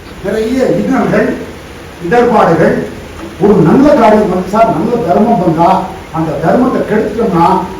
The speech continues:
ஒரு குடும்பத்தை கொலை பண்றதுக்கு சமம். செய்யவே கூடாது. முடிஞ்சா நம்ம தர்மம் பண்ணணும், தர்மம் பண்ணணும்னா வாய் மூடிக்கிட்டு இருக்கணும். ஆனா நம்ம என்ன பண்றதில்ல,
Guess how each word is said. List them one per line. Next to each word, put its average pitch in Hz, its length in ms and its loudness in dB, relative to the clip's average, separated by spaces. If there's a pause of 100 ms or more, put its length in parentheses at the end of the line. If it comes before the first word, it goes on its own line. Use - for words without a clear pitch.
(120)
ஒரு 156 120 -2 (120)
குடும்பத்தை 226 400 0 (120)
கொலை 240 220 4
பண்றதுக்கு 190 460 0
சமம். 156 260 0 (1400)
செய்யவே 247 420 2
கூடாது. 165 240 2 (960)
முடிஞ்சா 254 420 4
நம்ம 190 240 2
தர்மம் 220 320 4
பண்ணணும், 214 400 4 (400)
தர்மம் 214 320 2
பண்ணணும்னா 214 360 4 (2000)
வாய் 214 320 2
மூடிக்கிட்டு 226 380 0
இருக்கணும். 180 320 -4 (920)
ஆனா 214 220 0
நம்ம 190 180 0
என்ன 247 160 4
பண்றதில்ல, 233 400 4